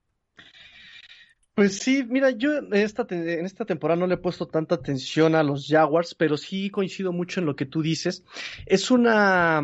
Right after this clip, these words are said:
ofensiva explosiva, eh, porque en ese aspecto a lo mejor se fue Fournette, pero sigue todavía Chark en el equipo, sigue Conley en el equipo,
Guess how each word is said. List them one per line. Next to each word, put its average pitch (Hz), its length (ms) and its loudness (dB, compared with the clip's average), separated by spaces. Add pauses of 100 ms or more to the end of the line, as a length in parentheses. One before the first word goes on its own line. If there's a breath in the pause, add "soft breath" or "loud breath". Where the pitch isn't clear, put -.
(160)
ofensiva 165 1080 0 (140)
explosiva, 156 960 -2 (320)
eh, 135 640 -4 (200)
porque 151 380 4
en 151 100 4
ese 185 160 0
aspecto 196 500 -2 (340 loud breath)
a 147 80 0
lo 147 60 2
mejor 165 200 0
se 190 100 -2
fue 190 180 0
Fournette, 160 560 0
pero 139 180 0
sigue 160 460 0
todavía 151 640 0 (340 soft breath)
Chark 156 440 0
en 143 140 -8
el 135 100 -10
equipo, 156 580 -6
sigue 147 320 -6
Conley 156 460 0
en 139 80 -4
el 135 140 -6
equipo, 170 540 -2